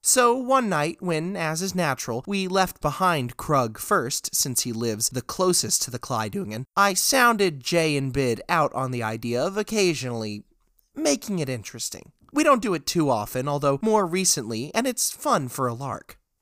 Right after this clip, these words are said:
Obviously, it's not perfect that we're excluding the copper, but that sentence should tell you everything you need to know.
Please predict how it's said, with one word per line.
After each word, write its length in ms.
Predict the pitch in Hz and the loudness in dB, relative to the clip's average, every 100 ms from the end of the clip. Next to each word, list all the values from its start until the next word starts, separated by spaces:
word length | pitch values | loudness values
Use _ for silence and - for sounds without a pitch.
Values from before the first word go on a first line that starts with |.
| _ | _
Obviously, 600 | 294 254 233 214 - 196 | 2 2 0 -2 0 0
it's 200 | 247 - | -2 -2
not 340 | 170 185 - - | 0 0 -2 -6
perfect 540 | 185 147 156 180 - | -2 0 -2 -6 -4
that 180 | 143 - | -2 -2
we're 180 | 135 127 - - - | -4 -6 -8 -18 -4
excluding 680 | 175 - - 208 185 143 123 | 0 2 2 2 2 2 -2
the 100 | 123 | -6
copper, 640 | - 190 175 131 92 139 | -2 0 0 -4 -8 -4
but 280 | 151 143 147 | 0 0 -2
that 280 | 165 151 - | -2 0 0
sentence 640 | - 226 190 - 113 - | 2 2 2 -4 -2 0
should 320 | - 135 117 | 0 -2 -4
tell 240 | - 180 160 | -2 0 0
you 180 | 117 123 | -2 -2
everything 440 | 180 151 143 117 | -2 -2 -4 -4
you 100 | 113 | -2
need 240 | 117 113 | -4 -6
to 160 | - 113 | -8 -8
know. 380 | 113 107 87 | -6 -6 -8